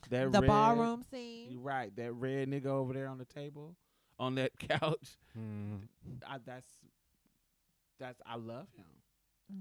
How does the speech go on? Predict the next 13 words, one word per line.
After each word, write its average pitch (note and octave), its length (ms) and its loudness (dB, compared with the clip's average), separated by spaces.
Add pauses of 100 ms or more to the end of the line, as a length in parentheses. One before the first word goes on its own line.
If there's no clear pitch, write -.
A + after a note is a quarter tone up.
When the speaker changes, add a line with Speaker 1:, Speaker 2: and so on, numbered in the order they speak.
(160)
Speaker 1:
I A2+ 80 -10
want A#2+ 260 -14
Speaker 2:
Mm-hmm. B2 120 -16
Speaker 1:
him A#2+ 40 -18
to A#2 120 -20
succeed. A#2 600 -20 (140)
I G2+ 40 -20
want A2 200 -20
him A2+ 80 -20
to A#2 60 -20
care. C#3+ 200 -20 (100)
You, B2+ 400 -16 (960)
I, A#2 100 -8